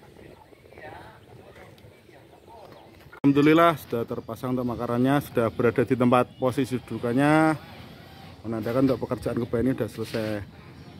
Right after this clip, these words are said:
Semoga untuk pemasangan kubah ini menjadikan berkah barokah semua buat kampung Siluman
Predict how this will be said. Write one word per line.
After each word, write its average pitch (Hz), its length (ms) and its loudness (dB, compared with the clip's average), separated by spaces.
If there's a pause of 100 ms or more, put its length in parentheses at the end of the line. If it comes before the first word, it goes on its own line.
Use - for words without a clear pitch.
(440)
Semoga 165 760 4
untuk 147 240 2
pemasangan 127 400 -4
kubah 120 320 -6
ini 135 320 -2
menjadikan 123 600 2
berkah 143 480 2
barokah 135 600 2
semua 135 560 0
buat 127 240 0
kampung 135 480 2
Siluman 139 520 0